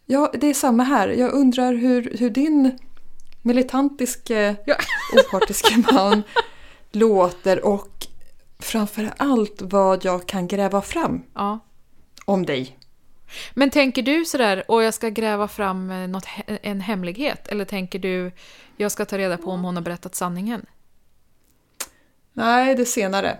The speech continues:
Speaker 2: Ja.
Speaker 1: Mer säger jag inte.
Speaker 2: Nej.
Speaker 1: Mm.
Speaker 2: Ja, kul. Mm.
Speaker 1: Mm. Ja, det ska bli så kul för att, eh, ni som lyssnar och inte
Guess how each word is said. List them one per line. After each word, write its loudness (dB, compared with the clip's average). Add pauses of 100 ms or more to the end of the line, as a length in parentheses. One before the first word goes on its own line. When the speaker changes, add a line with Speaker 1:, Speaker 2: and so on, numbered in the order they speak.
Speaker 2:
Ja. -2 (200)
Speaker 1:
Mer 4
säger 2
jag 0
inte. -8
Speaker 2:
Nej. -2
Speaker 1:
Mm. -2
Speaker 2:
Ja, -6 (140)
kul. -4 (120)
Mm. -6 (720)
Speaker 1:
Mm. -4 (180)
Ja, -2
det -2
ska -6
bli -2
så -4
kul -2
för -4
att, -4
eh, -2
ni 2
som 4
lyssnar 0
och -2
inte -4